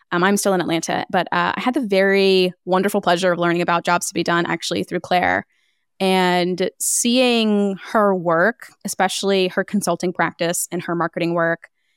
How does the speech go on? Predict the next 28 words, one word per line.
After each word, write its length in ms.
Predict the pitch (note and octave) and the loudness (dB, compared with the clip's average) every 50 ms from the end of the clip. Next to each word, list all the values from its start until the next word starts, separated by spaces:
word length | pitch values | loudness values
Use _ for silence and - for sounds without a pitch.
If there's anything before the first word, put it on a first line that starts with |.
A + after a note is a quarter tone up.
| _ _ _ - | _ _ _ -4
and 100 | F#3+ F#3 | -4 -4
seeing 260 | - - G#3 G3+ G3 | -2 0 0 0 0
how 200 | F#3 - F#3 F3+ | 0 0 -2 -2
she 240 | - - - G#3 G3 | -2 -4 -2 -2 0
leveraged 360 | F#3 F3+ F3 E3 F3+ E3+ - | 0 0 0 0 -2 -4 -2
Jobs 260 | - E3 D#3+ E3 - - | -2 -2 -2 -2 -4 -6
to 100 | - D#3+ | -6 -4
Be 140 | F3 E3+ | -4 -2
Done, 480 | D#3+ E3 D#3+ D#3+ D#3 D#3 D#3 D#3 D#3+ E3 - - | -2 0 0 0 0 0 -2 -2 -4 -4 -4 -2
it 220 | F#3 F#3 - - | -2 -2 -2 0
was 200 | F3+ F#3+ F#3 F#3 | 0 0 0 0
just 220 | - G3 F#3 - | -2 -4 -4 -2
such 200 | - F#3+ F3 - | -2 -4 -2 -2
a 40 | G#3 | 0
light 240 | F#3 E3 D#3 D3 - | 0 2 0 0 0
bulb 160 | E3 E3+ E3+ | -4 -4 -2
moment 260 | E3+ D#3+ E3 E3 - | -2 -2 -2 -2 -4
for 120 | - D#3 D3 | -4 -6 -4
me 200 | D3 D3 D#3 D#3 | -2 -2 -2 -2
that 200 | - D#3 D3+ D3+ - | -2 -2 -4 -4 -4
I 100 | - E3 | -6 -6
thought, 380 | - - E3+ D#3 D#3 D3+ - - | -4 -2 -2 0 0 0 -2 -4
"Oh 100 | F#3 F#3+ | -4 -4
my 140 | F#3+ E3 D3+ | -4 -2 -2
gosh, 280 | F3+ F3+ D#3 D#3+ - | 0 0 0 0 -2
like, 120 | - F3+ F3 | -4 -4 -4
this 180 | G3 F#3+ - | -4 -4 -2
is, 400 | - F3+ F3 E3+ E3+ E3 D#3+ - | -2 0 0 0 0 -2 -4 -6